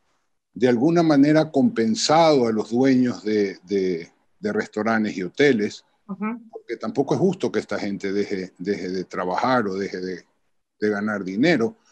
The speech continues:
Speaker 1: pero lo que sí no se puede permitir es que sea a expensas de que el contagio aumente.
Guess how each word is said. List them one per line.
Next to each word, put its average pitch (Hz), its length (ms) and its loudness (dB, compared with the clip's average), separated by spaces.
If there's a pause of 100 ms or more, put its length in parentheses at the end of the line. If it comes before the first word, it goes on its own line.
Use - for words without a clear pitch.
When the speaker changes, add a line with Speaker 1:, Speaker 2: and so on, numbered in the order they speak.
(680)
Speaker 1:
pero 135 240 4
lo 127 160 2
que 120 120 -4
sí 175 160 2
no 190 120 2
se 170 140 2
puede 160 200 2
permitir 151 520 4
es 175 80 2
que 147 100 -2
sea 127 200 2
a 120 40 4
expensas 117 640 0
de 101 160 -2
que 98 300 0 (340)
el 104 200 -4
contagio 107 560 -4
aumente. 123 420 0